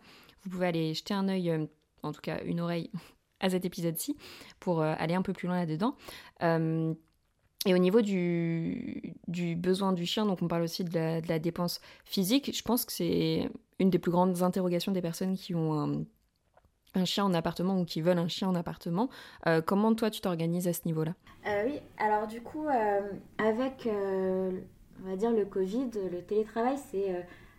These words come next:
Speaker 2: assez généralisé, euh, du moins, euh, dans les métiers, euh,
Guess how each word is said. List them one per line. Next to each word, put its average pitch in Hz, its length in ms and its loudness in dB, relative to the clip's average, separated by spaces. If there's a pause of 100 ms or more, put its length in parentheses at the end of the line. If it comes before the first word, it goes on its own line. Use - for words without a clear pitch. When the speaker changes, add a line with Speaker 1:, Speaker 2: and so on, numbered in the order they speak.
(160)
Speaker 2:
assez 190 300 0
généralisé, 208 880 2
euh, 185 100 -2
du 180 160 -10
moins, 196 320 -4
euh, 180 40 -4
dans 175 160 -8
les 165 120 -6
métiers, 180 540 -6
euh, 170 40 -4